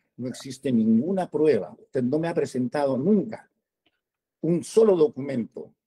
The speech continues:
un solo spot que, que, que demuestre que la campaña tenía el sesgo que usted me dice que tiene y que usted dijo, y está en la acusación, que era para favorecer al candidato chavista. Nada más alejado de la realidad.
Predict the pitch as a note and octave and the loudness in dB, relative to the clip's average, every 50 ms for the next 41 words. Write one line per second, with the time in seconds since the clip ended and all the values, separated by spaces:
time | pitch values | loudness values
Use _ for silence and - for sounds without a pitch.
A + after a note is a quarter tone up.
0 | _ _ _ _ _ _ _ F#3+ A3 A#3 G#3+ G3 F3+ - F3+ F3 E3+ E3+ - - | _ _ _ _ _ _ _ 2 4 4 4 0 -2 -6 -8 -8 -8 -10 -12 -14
1 | _ - D3+ B2 - - _ _ _ _ _ _ _ _ A4+ - _ _ _ _ | _ -4 -4 -4 -4 -10 _ _ _ _ _ _ _ _ -20 -20 _ _ _ _
2 | C3+ B2 A#2 _ _ - C3+ C3 C3+ C#3+ C3+ C#3 C3+ C#3 D#3+ F#3 F#3 - - - | -10 -10 -10 _ _ -8 -8 -6 -4 -4 -2 -2 -2 -2 -2 -2 -2 -4 -4 -6
3 | E3+ D#3+ - - A2+ A2 A#2+ - A2 A#2+ A#2 D3+ D#3+ E3+ E3 - B2+ A#2 C3 D3+ | -6 -6 -4 -4 -4 -4 -4 -2 -4 -2 0 0 -2 -2 -4 -4 -6 -6 -4 -2
4 | D#3+ D#3 D3+ C3 - - E3+ D#3+ D#3+ E3 D3+ B2 - A#2+ A2 - - - G3 G#3+ | -2 -2 -4 -4 -4 -4 -4 -4 -4 -6 -8 -6 -10 -10 -10 -10 2 4 4 4
5 | G3+ - C3+ C3+ C3 D3 D#3+ D3 - - B2 B2+ B2+ _ _ _ _ _ _ _ | 4 2 -2 -2 -2 -4 -8 -10 -8 -6 -6 -6 -6 _ _ _ _ _ _ _
6 | _ _ _ _ _ _ - A2+ - B2 B2+ A#2+ G2+ - - - A2 - A2 - | _ _ _ _ _ _ -14 -12 -6 -4 -2 -2 -2 -4 -6 -8 -6 -6 -6 -2
7 | - - D3 C3 B2+ F#3 G3+ - - - E2+ - _ _ _ _ _ _ A2+ G#2 | 2 2 2 4 2 2 2 2 -2 -8 -8 -8 _ _ _ _ _ _ -12 -10
8 | - - - - E3 F3 F3 D#3+ - D#3 C3 - C#3 - - F3+ E3 B2+ G#2+ - | -10 -8 -2 2 4 4 4 4 2 -2 -2 -2 -2 -2 0 0 0 0 0 -4
9 | - _ _ _ _ _ _ _ - - - C3 C#3 C#3+ - A#2 A#2+ A#2 G#2+ A2+ | -8 _ _ _ _ _ _ _ -16 -2 0 0 0 2 0 -2 -2 -2 -2 -6
10 | - - C3 A#2 G2+ A2 A2+ G#2+ G2+ A#2 D3 - E3+ E3 D#3 D3+ C#3+ A#2+ A#2 A#2 | -8 -8 -6 -4 -2 -2 -2 -2 -4 -6 -4 0 2 4 4 2 2 0 -6 -8
11 | G#2 A2+ A#2 A2+ A2+ A2 - G2 F2 E2 - - - - A2+ C3+ C#3+ D#3 E3+ F#3 | -6 -8 -8 -8 -10 -12 -12 -14 -16 -16 -16 -18 -14 -10 -10 -6 -4 -2 0 2
12 | F#3 F3+ E3+ D#3+ D#3+ E3 D#3 - D3+ C#3 C3+ B2+ - C#3 C3+ C3 C3 C3 A#2+ A#2+ | 2 2 2 0 -2 -4 -4 -4 -4 -4 -4 -6 -8 -6 -6 -4 -4 -4 -4 -4
13 | A2 A2 A2 G2+ G#2+ G2+ G2 F#2+ E2+ - | -8 -8 -8 -10 -10 -12 -14 -14 -14 -16